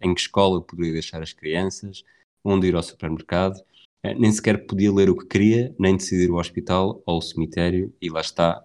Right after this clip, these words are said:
eh, não, também não podia votar em quem quisesse, se pudesse votar. E, e, de facto, eh, ele era muitas vezes acusado de ser apenas o, o tal trunfo do regime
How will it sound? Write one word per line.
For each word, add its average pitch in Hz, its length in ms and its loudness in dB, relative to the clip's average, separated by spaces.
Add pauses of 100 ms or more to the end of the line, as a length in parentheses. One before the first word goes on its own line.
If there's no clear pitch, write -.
eh, 78 200 -6
não, 76 100 -12
também 78 240 -10
não 78 80 -6
podia 80 380 0
votar - 460 -2 (600)
em 90 220 0
quem 90 220 2
quisesse, 92 680 0
se 151 380 0 (300)
pudesse 76 400 -4 (300)
votar. - 460 -4 (500)
E, 87 600 4
e, 92 120 -2
de - 80 -8
facto, 98 520 0
eh, 90 360 2
ele 95 180 2
era 95 140 4
muitas 101 340 4
vezes 95 540 0
acusado 87 640 0
de - 80 -14
ser 87 180 -4
apenas 85 440 -2
o, 82 380 -4
o 82 60 -4
tal 85 180 4
trunfo - 400 0
do 85 140 -4
regime 82 580 2